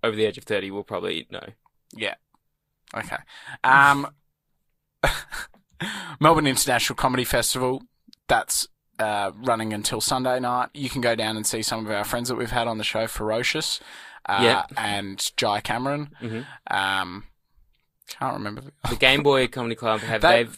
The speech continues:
Speaker 1: they've finished.
Speaker 2: they,
Speaker 1: They've wrapped up, but they had, uh, pretty much all sold out shows.
Speaker 2: They were nominated for an award.
Speaker 1: Yeah, they were.
Speaker 2: Yeah. And the other one as well <laughs> that we had on here. Um, we've also got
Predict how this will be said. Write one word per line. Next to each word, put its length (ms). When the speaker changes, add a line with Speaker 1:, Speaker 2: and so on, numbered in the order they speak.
Speaker 1:
they've 240
finished. 560
Speaker 2:
they, 120
Speaker 1:
They've 120
wrapped 240
up, 280
but 80
they 160
had, 180
uh, 160
pretty 220
much 200
all 160
sold 280
out 180
shows. 560
Speaker 2:
They 100
were 80
nominated 440
for 120
an 60
award. 380
Speaker 1:
Yeah, 240
they 80
were. 240
Speaker 2:
Yeah. 200
And 440
the 160
other 220
one 300
as 60
well 460
<laughs> 680
that 100
we 120
had 180
on 160
here. 220
Um, 440
we've 220
also 320
got 420